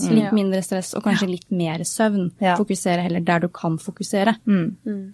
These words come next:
Speaker 1: Klare å hente deg inn så mye som mulig,
Speaker 2: Ja.
Speaker 1: eh, og ikke bryte kroppen mer ned, for det er det
Speaker 2: Ja.
Speaker 1: veldig mange gjør da,
Speaker 2: Ja.
Speaker 3: Ja.
Speaker 1: hvis de ikke er, eh, bevisste på
Speaker 2: Ja.
Speaker 1: dette.
Speaker 3: Men
Speaker 1: Ehm, ja.
Speaker 3: men det er jo det som også er litt interessant, er det, sånn som nå tar vi opp et, et nytt hormon som vi ikke har snakket om.
Speaker 1: Mm.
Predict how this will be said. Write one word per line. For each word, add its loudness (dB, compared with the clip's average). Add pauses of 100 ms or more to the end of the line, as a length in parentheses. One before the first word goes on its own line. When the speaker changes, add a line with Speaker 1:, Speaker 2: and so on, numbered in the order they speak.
Speaker 1:
Klare 2
å 4
hente 0
deg 2
inn -2
så -2
mye 0
som 0
mulig, 0
Speaker 2:
Ja. 2
Speaker 1:
eh, 0
og 2
ikke 0
bryte -2
kroppen -4
mer 0
ned, 0
for -2
det 4
er 2
det -8
Speaker 2:
Ja. 4 (260)
Speaker 1:
veldig 2
mange 2
gjør 4
da, 0 (120)
Speaker 2:
Ja. 2
Speaker 3:
Ja. -8
Speaker 1:
hvis -2
de -2
ikke -4
er, 2
eh, 0
bevisste -4 (140)
på 0
Speaker 2:
Ja. 2
Speaker 1:
dette. -2 (540)
Speaker 3:
Men 4
Speaker 1:
Ehm, -2
ja. -2 (240)
Speaker 3:
men 2
det 4
er 6
jo 0
det 2
som -4
også 0
er -4
litt -4
interessant, 0
er 2
det, 4 (120)
sånn -4
som -2
nå 0
tar -2
vi 2
opp -4
et, -2
et -2
nytt 2
hormon 4
som -6
vi -6
ikke -8
har -4
snakket -6
om. 4
Speaker 1:
Mm. 8